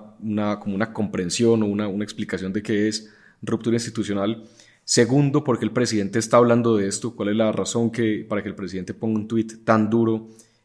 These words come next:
tan polémico y tan agresivo? Y tercero,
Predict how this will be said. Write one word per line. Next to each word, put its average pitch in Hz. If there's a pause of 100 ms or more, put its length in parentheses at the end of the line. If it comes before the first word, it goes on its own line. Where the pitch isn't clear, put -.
(160)
tan 110
polémico 110
y 98
tan 98
agresivo? 110 (880)
Y 120
tercero, 113